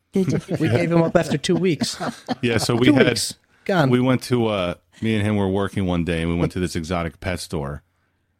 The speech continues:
Speaker 3: And we were walking around the pet store and this little miniature Juliana pig was in this
Speaker 1: Oh
Speaker 3: pen and I
Speaker 1: my
Speaker 3: walked
Speaker 1: gosh.
Speaker 3: past it and he looks up and he runs up and he puts his front paws up on the fence and I just, I put my credit card right down. I was like, "I'll take him."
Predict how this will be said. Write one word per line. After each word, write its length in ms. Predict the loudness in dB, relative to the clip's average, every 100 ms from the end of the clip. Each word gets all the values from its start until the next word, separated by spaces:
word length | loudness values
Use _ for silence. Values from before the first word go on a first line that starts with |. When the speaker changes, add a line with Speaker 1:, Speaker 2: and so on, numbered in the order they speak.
| -4
Speaker 3:
And 80 | -2
we 60 |
were 80 | 0
walking 280 | 0 0 -2
around 200 | 0 -2
the 80 | -4
pet 220 | -6 -6
store 260 | -6 -6
and 220 | -6 -6 -6
this 120 | -6
little 360 | -8 -6 -4 -4
miniature 840 | -4 -6 -6 -8 -10 -8 -8 -10 _
Juliana 640 | -12 -8 -6 -4 -4 -6 -8
pig 320 | -8 -10 -10
was 140 | -8
in 100 | -8
this 180 | -8 -8
Speaker 1:
Oh 40 |
Speaker 3:
pen 300 | -6 -4 -4 -6
and 100 | -6
I 40 |
Speaker 1:
my 60 | -6
Speaker 3:
walked 260 | -4 -4
Speaker 1:
gosh. 60 | -6
Speaker 3:
past 340 | -6 -8 -8
it 200 | -10 -12 _ _ _ _ _ -14
and 100 | -10
he 80 | -8
looks 340 | -6 -8 -6
up 140 | -8 -8
and 80 | -12
he 80 |
runs 340 | -8 -6 -6 -6
up 180 | -8 -10
and 80 |
he 60 | -16
puts 300 | -12 -14 -12
his 100 | -14
front 240 | -8 -8 -6
paws 260 | -6 -4
up 120 | -6
on 100 | -6
the 60 | -6
fence 380 | -6 -6 -6 -8 -12
and 100 | -10
I 80 | -10
just, 320 | -12 -14 -16 _ -14
I 80 | -12
put 180 | -10
my 100 | -12
credit 280 | -12 -12 -14
card 200 | -12 -12
right 160 | -12 -12
down. 160 | -12
I 60 | -12
was 100 | -12
like, 120 | -12
"I'll 100 | -8
take 240 | -8 -8
him." 120 | -10